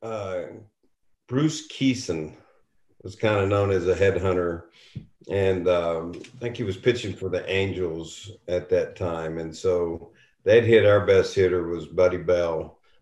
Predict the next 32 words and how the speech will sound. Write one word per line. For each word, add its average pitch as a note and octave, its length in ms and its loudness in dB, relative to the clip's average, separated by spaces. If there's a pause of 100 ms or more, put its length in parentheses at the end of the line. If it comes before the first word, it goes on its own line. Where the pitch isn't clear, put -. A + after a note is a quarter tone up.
(160)
And F2+ 220 -2
so F2 640 0 (560)
didn't, G#2+ 260 -2
the G2 60 -4
manager G#2+ 400 2
didn't A2 240 4
say G#2 300 2
anything, F#2+ 720 -2 (140)
catcher G2+ 320 0
didn't F#2+ 220 -2
say F#2 220 0
anything. F2+ 360 -2
I F2+ 80 -2
just, F2 480 -10 (560)
you F2 80 -10
know, F2+ 140 2
I'd F#2+ 60 2
always G2 300 4
been F#2 260 0
told G#2 460 4
your F2+ 180 -2
job F#2+ 280 4
as F2+ 100 -2
a E2+ 60 -6
starting F#2+ 360 0
pitcher A2 380 4
is E2 100 -6
protect F2 500 -4
your F2+ 160 -2
own, F#2 260 -2
you E2 60 -8
know. D#2+ 360 -6